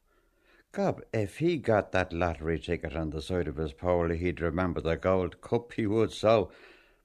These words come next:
But begob, the citizen would have been lagged for assault and battery, and Joe for aiding and abetting.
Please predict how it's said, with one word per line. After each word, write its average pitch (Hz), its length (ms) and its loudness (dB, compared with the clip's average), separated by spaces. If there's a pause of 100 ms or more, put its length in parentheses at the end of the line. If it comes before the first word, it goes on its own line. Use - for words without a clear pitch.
(100)
But 131 200 0
begob, 131 420 -2
the 95 100 -2
citizen 120 640 -4
would 76 140 0
have 76 100 -4
been 82 240 -2
lagged 85 320 6
for 80 140 -6
assault 87 480 2
and 78 180 -6
battery, 78 460 2 (320)
and 85 340 -2
Joe 120 320 4
for 80 320 0
aiding 82 460 0
and 78 160 -2
abetting. 78 480 -6